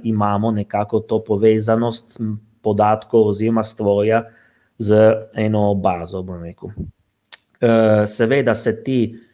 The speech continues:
em, odstotki manjšajo, če imamo vrednosti večje. S-,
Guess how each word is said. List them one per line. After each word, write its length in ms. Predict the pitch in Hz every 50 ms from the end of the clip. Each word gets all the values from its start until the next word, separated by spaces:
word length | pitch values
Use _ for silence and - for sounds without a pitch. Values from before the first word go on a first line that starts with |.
| _ _ _ _ _ _ _ _ _ _ _
em, 560 | 110 110 110 110 110 107 107 107 104 104 107 110
odstotki 540 | 117 113 - - 131 135 131 - - 117 113
manjšajo, 680 | 113 120 123 127 123 117 113 - 107 104 101 101 98
če 340 | - - 117 117 120 113 107
imamo 480 | 104 104 104 110 113 110 110 107 104 98
vrednosti 640 | 95 101 104 107 110 107 98 101 - - - 104
večje. 500 | 98 101 107 113 110 110 - - 135 131
S-, 180 | 127 - - -